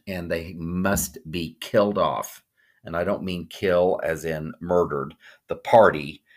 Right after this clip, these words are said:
needs to be disbanded. It needs to be relegated to history, burned down.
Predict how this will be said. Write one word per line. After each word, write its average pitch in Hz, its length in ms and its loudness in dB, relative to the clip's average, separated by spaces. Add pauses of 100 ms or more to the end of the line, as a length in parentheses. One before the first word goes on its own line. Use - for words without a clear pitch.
(680)
needs 107 480 -2
to 101 160 -8
be 85 600 -6 (200)
disbanded. 82 1000 -2 (140)
It 95 200 -6
needs 85 380 -10
to - 160 -12
be 80 460 -6 (100)
relegated 110 920 0 (100)
to 95 280 -6
history, 82 920 -6 (640)
burned 127 580 4 (640)
down. 87 680 2